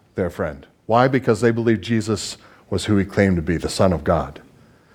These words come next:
Their faith was in Jesus. Their friend might not have had any faith, but their faith affected his faith.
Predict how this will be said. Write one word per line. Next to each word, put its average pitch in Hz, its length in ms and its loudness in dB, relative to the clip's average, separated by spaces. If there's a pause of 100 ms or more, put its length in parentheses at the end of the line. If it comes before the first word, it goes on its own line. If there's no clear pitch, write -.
(180)
Their 127 260 4
faith 120 600 0 (260)
was 107 240 2
in 104 180 2
Jesus. 92 560 -4 (580)
Their 117 200 4
friend 107 580 0 (280)
might 113 220 0
not 113 200 2
have 95 100 0
had 107 220 2
any 85 200 -4
faith, - 420 -14 (1000)
but 95 180 -8
their 139 200 4
faith 95 540 0
affected 98 680 -2 (360)
his 92 280 -6
faith. - 420 -14